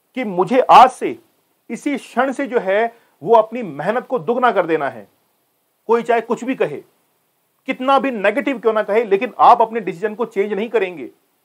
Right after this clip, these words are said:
अगर आप लोगों ने एक पल भी ये सोचा कि यार पता नहीं सिलेक्शन होगा कि नहीं होगा,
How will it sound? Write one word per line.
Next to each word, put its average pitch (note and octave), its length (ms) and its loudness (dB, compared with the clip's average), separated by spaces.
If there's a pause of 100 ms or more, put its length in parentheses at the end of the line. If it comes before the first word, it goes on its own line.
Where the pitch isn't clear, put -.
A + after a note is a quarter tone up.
(260)
अगर A3+ 160 4
आप A3 180 4
लोगों A#3+ 140 0
ने A3 60 -6
एक B3 220 -2 (100)
पल A#3 160 0
भी A3+ 120 -4
ये A#3 60 -6
सोचा F#3 360 0 (380)
कि G#3 80 0
यार B3+ 120 4
पता A3+ 240 -4
नहीं C4 100 -4
सिलेक्शन G#3 380 -4
होगा G#3 260 0
कि A3+ 140 -2
नहीं E3 180 -8
होगा, A2+ 280 -8